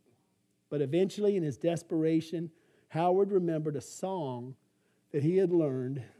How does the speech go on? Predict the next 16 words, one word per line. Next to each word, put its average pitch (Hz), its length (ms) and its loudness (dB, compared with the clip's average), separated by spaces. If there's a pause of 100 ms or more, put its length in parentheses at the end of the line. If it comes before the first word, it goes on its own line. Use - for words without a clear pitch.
(100)
when 151 140 -4
his 135 160 -4
neighbor 185 440 0
took - 300 -4
him 185 100 -6
to 170 80 -2
church 151 440 -6
as 131 160 -6
a 131 40 -8
child. 127 460 -10 (1040)
"Jesus 156 600 -4
loves 139 360 -4
me, 110 300 -14 (560)
this 123 240 -10
I 120 160 -10
know." 110 300 -14